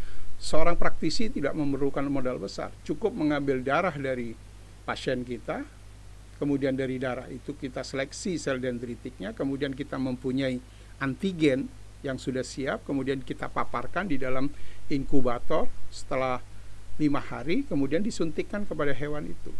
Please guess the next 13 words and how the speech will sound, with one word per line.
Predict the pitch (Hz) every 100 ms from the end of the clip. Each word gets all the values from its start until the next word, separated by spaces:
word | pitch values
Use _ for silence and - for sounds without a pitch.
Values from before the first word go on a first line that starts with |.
| 135
Jadi | 151 190
apa | 190 208 -
saja | - - 147
he-, | - 135 151
eh, | - 139 131 123 - -
apa, | - - 196 - - - -
penyakitnya | 143 135 - 139 - 117 120 - - - - - -
di | 127
sini, | 120 123 113 240 - - - - - -
maka | - -
bisa | 175 - 247
kita | - 196
desain. | 151 147 - 143 110